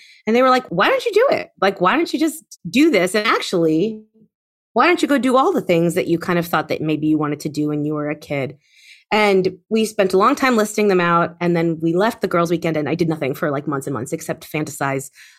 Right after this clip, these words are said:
about this internship idea. And then eventually took it forward, which we'll read all about in the book. But I will say that the idea of writing it was, like, a very convenient excuse at the beginning, because some people, if I was like, "Oh, I'm going to New York. I'm gonna be gone for a month.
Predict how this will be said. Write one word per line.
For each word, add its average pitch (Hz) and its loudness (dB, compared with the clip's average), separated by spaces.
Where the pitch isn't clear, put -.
about 170 -2
this 143 -4
internship 147 -8
idea. 135 -6
And 196 2
then 160 0
eventually 160 -4
took - -12
it 165 -14
forward, 156 -4
which 196 -10
we'll 147 -8
read 147 -6
all 143 -4
about 135 -8
in 143 -8
the 143 -8
book. - -8
But 185 0
I 190 2
will 240 2
say - -12
that 190 -4
the 156 -2
idea 202 2
of 190 0
writing 185 2
it 233 0
was, 180 -2
like, 175 0
a 160 -4
very 147 -2
convenient 143 -2
excuse - -10
at 160 -4
the 156 -2
beginning, 131 -8
because 165 0
some 196 2
people, 175 0
if 196 -2
I 202 4
was 202 2
like, 202 0
"Oh, 381 6
I'm 311 4
going 311 4
to 294 2
New 285 2
York. 254 0
I'm 247 2
gonna 240 2
be 240 0
gone 233 2
for 233 0
a - 2
month. 208 0